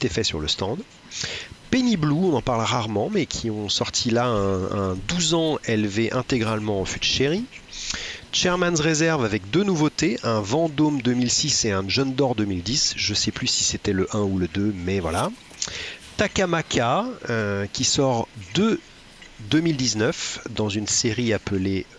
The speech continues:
euh, Le Clos, et qui sont assez, euh, originaux, euh, aromatiquement parlant. Isotier qui propose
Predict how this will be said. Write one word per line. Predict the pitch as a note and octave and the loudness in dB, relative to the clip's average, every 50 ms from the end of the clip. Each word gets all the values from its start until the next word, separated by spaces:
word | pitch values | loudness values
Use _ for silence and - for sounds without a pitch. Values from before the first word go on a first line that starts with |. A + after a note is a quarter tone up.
| - - - | -16 -8 -4
euh, | G2+ F2 E2 D#2 D2+ E2 | -2 -2 0 0 0 2
Le | F#2 A#2+ C#3+ | 2 2 2
Clos, | - - - A2 A#2+ D3+ G#3+ A#3+ - - - - - - - - - - - - - | 2 0 2 2 4 4 2 0 -4 -8 -12 -10 -10 -10 -10 -10 -12 -14 -16 -12 -10
et | - F#2+ | -10 -10
qui | - - G2+ | -8 -4 -2
sont | - - - G2+ F2+ | -2 -2 -2 -2 -2
assez, | E2+ E2 - - - A#2+ A#2+ B2+ | -2 0 0 0 2 2 2 2
euh, | B2 G2+ E2+ E2 D#2 - - - - | 2 2 0 0 -2 -4 -8 -4 0
originaux, | B2+ A#2+ A#2 A#2+ B2 A2 G#2+ G#2+ A2 A2 G#2+ G#2 G#2+ G#2 G2+ F#2 F2+ | 0 2 2 2 2 0 0 0 -2 -2 0 0 0 2 2 0 0
euh, | F2 E2+ E2 D#2+ D#2 - - - - - | 0 -2 -2 -4 -6 -10 -12 -16 -16 -8
aromatiquement | - G#2 F#2+ G2+ F#2 F#2 F2+ - - - - F2+ | -4 -2 -2 0 -2 -2 -4 -4 -6 -6 -6 -6
parlant. | D#2+ - G2 F#2+ A2+ C#3+ F3 G#3+ A#3+ A#3+ - - - - - - - - - - - - - - - - | -2 -2 -2 0 0 0 0 0 -2 -6 -12 -14 -12 -8 -8 -8 -8 -8 -12 -14 -16 -20 -20 -18 -8 -2
Isotier | A3 G#3+ A3 F#3+ G3 G3+ - - - - - F3+ F#3 F3+ F3 E3 D3+ - - - - - - | 0 2 4 4 4 2 2 2 0 0 2 2 4 4 4 4 4 2 -2 -6 -16 -12 -6
qui | - - | -4 -4
propose | C#3 - - - C#3+ C3 - - C3 C3 B2+ B2 A#2+ A2 G2 - - | -2 -2 0 0 0 0 2 2 2 4 4 4 4 2 0 -2 -4